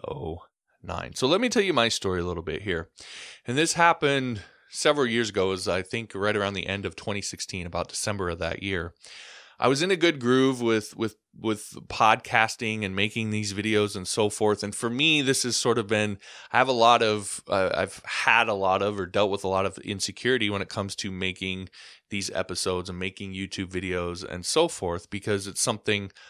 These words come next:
I'm naturally an introvert. I'm naturally someone who this sort of thing is uncomfortable as it is.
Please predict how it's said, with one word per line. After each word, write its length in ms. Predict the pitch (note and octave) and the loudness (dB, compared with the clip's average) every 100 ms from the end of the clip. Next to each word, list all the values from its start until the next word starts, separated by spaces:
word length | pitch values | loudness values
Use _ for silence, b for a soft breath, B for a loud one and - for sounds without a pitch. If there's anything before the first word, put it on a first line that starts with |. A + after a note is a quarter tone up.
| B | B
I'm 160 | E3 D3+ | -4 2
naturally 440 | G2 G#2 - G#2+ | 4 4 2 0
an 100 | F#2+ | 0
introvert. 720 | - G#2 - G2 G2+ G2+ - _ _ _ | -2 -6 -4 -2 0 0 0 _ _ _
I'm 160 | F2 F#2 | -10 -2
naturally 400 | F#2+ G2 G#2 F#2+ | -2 -2 -4 -4
someone 480 | - G2 F#2+ F#2+ F#2 | -2 -2 -2 -2 -4
who 380 | G2 F2 F2 - b b - | -6 -4 -6 -8 b b -8
this 120 | G2+ | -4
sort 220 | - G#2+ | 0 0
of 100 | G2 | 0
thing 220 | - G2+ | 0 -2
is 160 | G2 - | -2 -4
uncomfortable 720 | F2 F#2+ - G2 - F#2 G2 | -4 -4 -6 -6 -6 -4 0
as 240 | - F#2 F2+ | 0 0 -2
it 120 | - | -2
is. 400 | F2+ G2+ B2+ - | 4 4 4 0